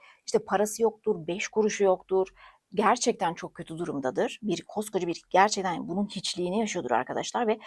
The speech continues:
para kazanmalıyım, hırs, ya, gibi hırsları, bolluk bereket olmalı, çok büyüyeceğim, gelişeceğim ya da param yok ki önce para kazanmalıyım gibi de,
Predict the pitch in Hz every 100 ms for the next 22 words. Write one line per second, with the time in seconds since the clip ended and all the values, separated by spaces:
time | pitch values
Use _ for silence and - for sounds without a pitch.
0 | - - _ - 180 190 190 196 190 185
1 | 185 202 185 - - 180 - - 190 147
2 | - _ - 196 277 - 202 - 190 185
3 | 160 170 190 196 185 185 208 190 190 196
4 | 196 202 - - _ - 190 170 202 196
5 | 208 196 190 190 196 185 202 208 - -
6 | 185 202 190 190 202 202 202 - 208 202
7 | 208 - 202 196 196 190 190 190 190 202
8 | 180 240 196 208